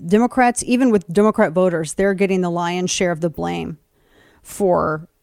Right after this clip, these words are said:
crime, for crime increase. Now, y-, uh, one of the biggest deflections that I hear from Democrats are, "Not every city defunded police."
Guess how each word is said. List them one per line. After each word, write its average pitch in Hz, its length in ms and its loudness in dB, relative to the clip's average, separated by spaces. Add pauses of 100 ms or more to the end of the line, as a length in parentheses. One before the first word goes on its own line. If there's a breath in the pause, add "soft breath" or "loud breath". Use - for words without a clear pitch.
crime, 170 520 -2 (1500)
for 202 100 0
crime 190 280 2
increase. - 500 -4 (400 soft breath)
Now, 220 340 2
y-, 214 180 2
uh, 214 100 2
one 208 420 -2
of 226 80 2
the 233 80 6
biggest 202 380 0
deflections 196 400 0
that 185 80 0
I 185 40 4
hear 190 140 2
from 185 160 0
Democrats 185 480 0
are, 196 80 4
"Not 233 220 2
every 247 300 2
city 220 440 2
defunded 196 480 -2
police." 196 500 0